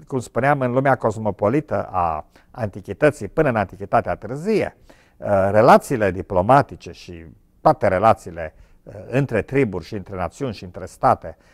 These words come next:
aveau la bază ideea că numele lui Dumnezeu se poate traduce în alte limbi, că, până la urmă, panteonul fiecărui popor se poate traduce în panteonul oricărui alt popor. Sunt, de fapt, aceia zei. Este o unitate a lumii.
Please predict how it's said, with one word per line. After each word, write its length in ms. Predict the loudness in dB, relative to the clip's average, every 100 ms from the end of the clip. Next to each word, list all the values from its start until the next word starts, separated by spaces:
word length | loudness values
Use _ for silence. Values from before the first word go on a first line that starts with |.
| _
aveau 280 | -6 4 8
la 100 | 8
bază 340 | 10 8 6 4
ideea 340 | 4 4 4
că 300 | 6 4 4 0 -10
numele 320 | 0 6 6
lui 80 | 6
Dumnezeu 160 | 4
se 160 | 4 4
poate 200 | 2 2
traduce 300 | 0 0 2
în 60 |
alte 300 | 6 6 4
limbi, 340 | -4 -4 -14 -16
că, 120 | -14
până 200 | -2 4
la 60 | 4
urmă, 260 | 4 -2 _ _ -20 -6
panteonul 440 | 4 4 6 4 4
fiecărui 420 | 2 2 2 2
popor 600 | 2 0 2 2 2 -6 _ _ _
se 160 | -6 2
poate 260 | 4 4
traduce 280 | 4 2 0
în 60 | -2
panteonul 540 | 0 2 2 0 2
oricărui 400 | 6 6 6 4
alt 200 | 4 2
popor. 380 | -2 -14 -12 -18
Sunt, 220 | -16 -12
de 80 | -2
fapt, 200 | 0 0
aceia 340 | -2 -2 0 0
zei. 300 | -2 -6 -6 _ _ _ -10
Este 280 | -10 2
o 20 | 4
unitate 640 | 4 6 6 6 -8 -10
a 160 | -2 0
lumii. 380 | 0 -4 -12